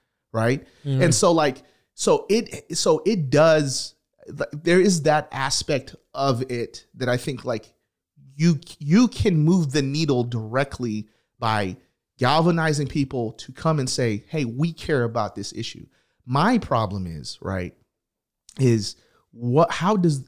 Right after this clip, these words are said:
Speaker 1: how does the church respond to these things, right? So let's, let's move past the civil rights movement and let's kinda get to today, right? In the last couple of years, the George Floyd
Speaker 2: Right.
Speaker 1: thing,
Speaker 2: I was gonna say, we
Speaker 1: B L M.
Speaker 2: should, we should
Speaker 1: Yeah.
Speaker 2: keep it on race just as, like, a
Speaker 1: Yeah, yeah. So, like, so, like, I see, I see,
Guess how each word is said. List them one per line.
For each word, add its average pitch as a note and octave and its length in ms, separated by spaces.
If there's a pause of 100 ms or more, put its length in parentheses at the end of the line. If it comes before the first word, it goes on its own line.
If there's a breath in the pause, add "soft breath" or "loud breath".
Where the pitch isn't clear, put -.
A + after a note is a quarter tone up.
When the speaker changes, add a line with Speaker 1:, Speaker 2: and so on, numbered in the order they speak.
Speaker 1:
how - 200
does F3+ 200
the A#2 100
church - 420
respond G#2 840
to - 140
these G2 260
things, - 240
right? F#2 160
So D#3+ 100
let's, A3 220
let's G3+ 220
move E3 280
past A#2 280
the A2 240
civil A#2 260
rights G#2 200
movement G2+ 360
and A2 80
let's G#2+ 260
kinda A2 260
get G#2+ 240
to G2+ 240 (380)
today, G2 380
right? F#2 140
In G#2 80
the A2 60
last G#2 240
couple F2 180
of F2+ 40
years, D#2 140
the G2 80
George F#2+ 260
Floyd F2 520
Speaker 2:
Right. C#3+ 120
Speaker 1:
thing, - 100
Speaker 2:
I - 20
was D#3 100
gonna D#3+ 100
say, E3 140
we D#3+ 100
Speaker 1:
B - 20
L - 20
M. - 60
Speaker 2:
should, F3+ 220
we F3 100
should F#3 160
Speaker 1:
Yeah. F#2 80
Speaker 2:
keep G3 180
it F#3 60
on D#3 120
race C#3+ 300
just C3+ 320
as, C3 220
like, B2+ 220
a A#2 240
Speaker 1:
Yeah, - 280 (160)
yeah. A#2+ 220 (500 soft breath)
So, F3 260
like, D3 300 (140)
so, D#3+ 260
like, C3+ 240
I D3 40
see, A3+ 500
I D3 80
see, F#3+ 340